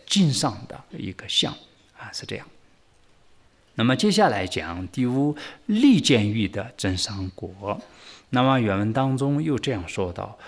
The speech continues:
：“有利剑鼓，当诸环境中，有圣姑、贤爱等，难行处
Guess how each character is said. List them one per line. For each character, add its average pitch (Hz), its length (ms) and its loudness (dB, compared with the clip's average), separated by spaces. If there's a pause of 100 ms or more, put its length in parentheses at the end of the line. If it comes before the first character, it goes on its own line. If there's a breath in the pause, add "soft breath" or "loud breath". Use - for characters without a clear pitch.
(200 loud breath)
：“有 101 400 4
利 180 360 2
剑 151 380 4
鼓， 90 600 -2 (300 loud breath)
当 156 360 4
诸 185 460 0 (560)
环 95 240 -2
境 107 180 2
中， 131 340 2 (200 loud breath)
有 85 220 0
圣 95 400 -2
姑、 113 320 -2
贤 - 280 0
爱 101 200 2
等， 92 360 -8 (200 loud breath)
难 101 440 4
行 113 360 0
处 110 440 -4